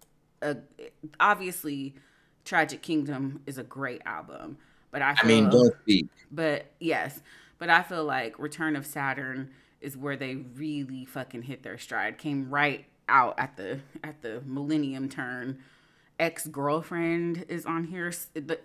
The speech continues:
Speaker 1: I mean, the first three tracks, Ex-Girlfriend, Simple Kind of Life, and Bathwater.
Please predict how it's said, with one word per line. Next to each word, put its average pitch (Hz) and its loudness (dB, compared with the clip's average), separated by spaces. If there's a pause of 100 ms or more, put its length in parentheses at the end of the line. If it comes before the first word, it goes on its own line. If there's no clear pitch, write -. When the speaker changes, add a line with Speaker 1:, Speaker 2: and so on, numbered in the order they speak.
(100)
Speaker 1:
I 185 4
mean, 196 -4
the 180 -2
first 208 -4 (540)
three 196 -4
tracks, - 0
Ex-Girlfriend, 151 0
Simple 160 -4
Kind 160 -2
of 139 -6
Life, 139 -2
and 135 -6
Bathwater. 240 -6